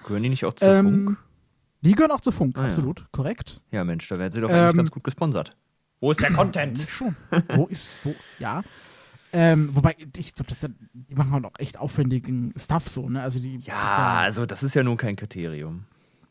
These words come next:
Speaker 1: Wenn du Vollzeit daran
Speaker 2: Okay.
Speaker 1: arbeitest, äh,
Speaker 2: Nee, ich meine jetzt wegen den Recherchen und so weiter, das dauert ja schon.
Speaker 1: Ja, gut, aber also andere Creator
Speaker 2: Weißt du?
Speaker 1: schaffen das auch, sag ich mal so, ne?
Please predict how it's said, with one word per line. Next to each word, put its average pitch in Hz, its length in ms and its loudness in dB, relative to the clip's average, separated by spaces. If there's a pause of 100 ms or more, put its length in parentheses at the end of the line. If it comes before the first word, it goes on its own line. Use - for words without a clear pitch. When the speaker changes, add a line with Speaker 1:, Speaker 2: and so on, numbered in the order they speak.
(140)
Speaker 1:
Wenn 98 100 -8
du 92 60 -8
Vollzeit - 640 -6
daran - 240 -6
Speaker 2:
Okay. 90 80 -8
Speaker 1:
arbeitest, - 720 -6
äh, 117 420 0 (280)
Speaker 2:
Nee, 165 100 2
ich 135 100 2
meine 190 160 4
jetzt - 120 0
wegen 180 120 2
den 165 120 4
Recherchen 151 640 0
und 135 120 -4
so 123 140 -6
weiter, 117 180 -6
das 120 140 -10
dauert 117 240 -10
ja - 100 -16
schon. 165 440 -2 (120)
Speaker 1:
Ja, 92 280 -6
gut, 107 420 -8
aber 85 300 -4
also 85 200 -4
andere 95 260 -4
Creator 113 240 -2
Speaker 2:
Weißt 113 100 -2
du? 220 60 2
Speaker 1:
schaffen - 240 -6
das 71 140 -12
auch, 135 180 -6
sag 76 200 -10
ich 76 100 -14
mal 71 140 -12
so, 82 340 -12
ne? 110 160 -8